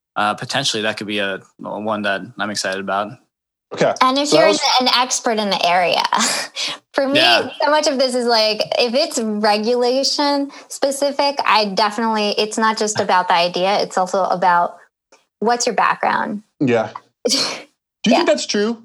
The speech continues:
Speaker 2: Because counter, some counter examples, I guess, is I was talking to, um, Jim McKelvey, who's one of the co-founders of Square. And when him and Jack started Square, they knew nothing about the payments industry.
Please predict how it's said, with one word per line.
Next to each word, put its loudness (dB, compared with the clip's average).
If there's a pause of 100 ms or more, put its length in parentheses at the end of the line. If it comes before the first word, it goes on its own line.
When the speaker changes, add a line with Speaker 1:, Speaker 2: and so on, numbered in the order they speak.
Speaker 2:
Because 0 (920)
counter, 0
some -2
counter 2
examples, -2
I 2
guess, 0
is -2
I 4
was 0
talking -2
to, -4
um, -2 (340)
Jim 0
McKelvey, 0
who's -4
one 0
of -4
the -8
co-founders -2
of -4
Square. 0 (360)
And 0
when 0
him 0
and 0
Jack 0
started -2
Square, 0 (160)
they 2
knew 0
nothing 0
about 0
the -8
payments -6
industry. -10